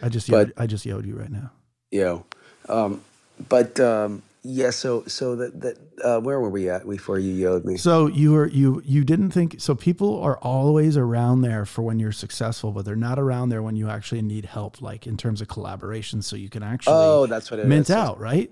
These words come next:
Speaker 1: So I get it, dude. That's
Speaker 2: So, so
Speaker 1: interesting.
Speaker 2: after we ma-, after we sold out, my first D M was to, was to Cutter and the Humanoids. I'm like, "Okay, we sold out.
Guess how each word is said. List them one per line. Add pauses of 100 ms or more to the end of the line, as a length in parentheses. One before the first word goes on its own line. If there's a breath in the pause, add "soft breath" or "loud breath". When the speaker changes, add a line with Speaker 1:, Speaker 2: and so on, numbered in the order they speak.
(100)
Speaker 1:
So (460 loud breath)
I
get
it,
dude.
That's
Speaker 2:
So, (280 loud breath)
so
Speaker 1:
interesting.
Speaker 2:
after
we
ma-, (160)
after
we
sold
out,
my
first (240)
D
M
was
to, (220)
was
to
Cutter
and
the
Humanoids.
I'm
like,
"Okay,
we
sold
out.